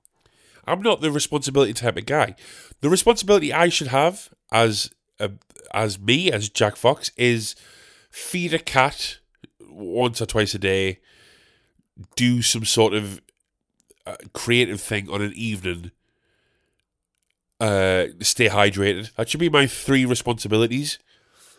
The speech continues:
but it's not. That's why I feel like if I was in prison, you could immediately rule out, "Oh, I'm not get-, well, I'm gonna get a prison cat. I'm not gonna get a prison cat." Prison doesn't sound too bad. That's all I'm gonna say.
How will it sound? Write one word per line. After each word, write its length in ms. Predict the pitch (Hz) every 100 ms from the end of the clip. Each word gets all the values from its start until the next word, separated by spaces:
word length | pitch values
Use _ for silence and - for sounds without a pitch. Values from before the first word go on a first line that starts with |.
| _ _ _ _
but 240 | - 135 - -
it's 200 | 143 -
not. 300 | 196 113 - _ _ _ -
That's 260 | 139 165
why 180 | 165 156
I 40 | 139
feel 180 | 147
like 140 | 139 131
if 120 | 127
I 40 |
was 120 | 123 120
in 220 | 147 170
prison, 340 | - 92 90
you 100 | 101
could 160 | 110 98
immediately 600 | 107 117 165 139 95 95
rule 240 | 92 92
out, 340 | 90 87 - - _ -
"Oh, 160 | 78 - -
I'm 120 | 98
not 180 | 131 110
get-, 100 | -
well, 140 | 107
I'm 60 | 101
gonna 120 | 113
get 60 | 104
a 40 |
prison 280 | - 147 135
cat. 320 | - 82 - -
I'm 80 | 110
not 80 |
gonna 120 | 143 92
get 80 |
a 40 | 90
prison 220 | 85 90
cat." 240 | - 87 _ _ _ - _ _ _ _ _ _ _ _ _ _ _ - _
Prison 320 | - 180 190 185
doesn't 240 | 170 156
sound 340 | 139 135 127
too 240 | 117 127 113
bad. 300 | 92 87 - - _ _ _ _ _ _ _ _ _ _ _ _
That's 120 | -
all 160 | 92 107
I'm 80 | 101
gonna 180 | 101 95
say. 360 | - 82 78